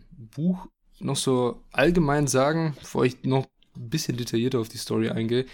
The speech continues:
Es ist typisch, wie Kästner schreibt, sehr sachlich.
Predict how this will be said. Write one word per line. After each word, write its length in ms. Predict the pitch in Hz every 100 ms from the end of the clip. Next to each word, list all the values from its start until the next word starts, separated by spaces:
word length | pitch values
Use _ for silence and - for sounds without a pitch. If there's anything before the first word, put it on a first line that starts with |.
| - - - -
Es 120 | 123
ist 160 | 147
typisch, 460 | - 175 180 175 -
wie 380 | 135 139 131 131 -
Kästner 460 | - 151 151 - 135
schreibt, 520 | - - 117 143 -
sehr 140 | 123 113
sachlich. 480 | 131 - 208 220